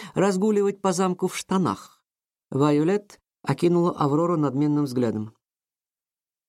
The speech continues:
«У наших народов слишком разные понятия о нормах приличия, леди Вайолет». Аврора демонстративно поправила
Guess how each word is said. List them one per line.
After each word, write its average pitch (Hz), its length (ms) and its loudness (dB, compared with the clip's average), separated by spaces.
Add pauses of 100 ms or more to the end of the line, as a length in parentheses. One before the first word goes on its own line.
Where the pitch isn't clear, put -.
(140)
«У 170 100 0
наших 214 380 0
народов 220 520 0
слишком 202 400 -2
разные 156 360 0
понятия 147 480 -2
о 156 160 -4
нормах 147 400 0
приличия, 139 500 -2
леди 123 260 -2
Вайолет». 120 520 -4 (920)
Аврора 147 440 2
демонстративно 147 680 0
поправила 147 640 0